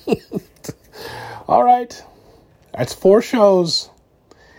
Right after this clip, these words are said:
How many shows does W W E have? Let's see. Raw, SmackDown. They have N X T,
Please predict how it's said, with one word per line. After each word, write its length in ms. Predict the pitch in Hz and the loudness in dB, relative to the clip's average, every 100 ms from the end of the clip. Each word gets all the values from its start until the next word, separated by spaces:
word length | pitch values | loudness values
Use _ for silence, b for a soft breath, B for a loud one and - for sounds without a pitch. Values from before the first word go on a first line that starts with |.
| b b b | b b b
How 120 | 131 | 0
many 160 | 170 170 | 2 4
shows 240 | 190 180 | 2 2
does 80 | 160 | 2
W 240 | 170 160 | 2 2
W 220 | 156 160 | -2 0
E 20 | 147 | 0
have? 380 | 117 78 - _ _ | 0 -2 -8 _ _
Let's 160 | - - | -16 -10
see. 260 | 87 76 - _ _ _ _ _ | -10 -10 -18 _ _ _ _ _
Raw, 460 | 90 98 120 190 - _ | -2 2 2 0 -6 _
SmackDown. 840 | - - 90 90 101 92 110 156 _ _ _ _ b b b b | -14 -8 -8 -6 -6 -6 -8 -12 _ _ _ _ b b b b
They 80 | 92 | -10
have 80 | 87 | -6
N 100 | 95 | -6
X 200 | 104 - | -6 -8
T, 440 | - 135 175 233 | -4 -4 -4 -8